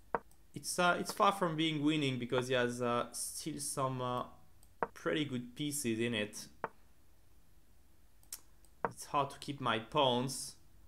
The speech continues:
It's a bit like in the Volga Gambit <laughs> again, uh, where, where, where you attack the P pawn and the A pawn, and, uh, it's, it's, uh, it's rather hard to, to defend them. Oh, he's giving up the pawn on D four. He's not in the best form. Uh,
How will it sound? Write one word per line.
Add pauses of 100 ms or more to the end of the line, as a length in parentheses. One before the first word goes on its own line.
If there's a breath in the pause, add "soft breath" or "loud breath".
(840)
It's
a
bit
like
in
the
Volga
Gambit
<laughs>
again, (680 loud breath)
uh, (360)
where,
where,
where
you
attack
the
P
pawn
and
the
A
pawn,
and,
uh,
it's,
it's,
uh,
it's
rather
hard
to,
to
defend
them.
Oh,
he's
giving
up
the
pawn
on
D
four. (800 soft breath)
He's
not
in
the
best
form. (200)
Uh,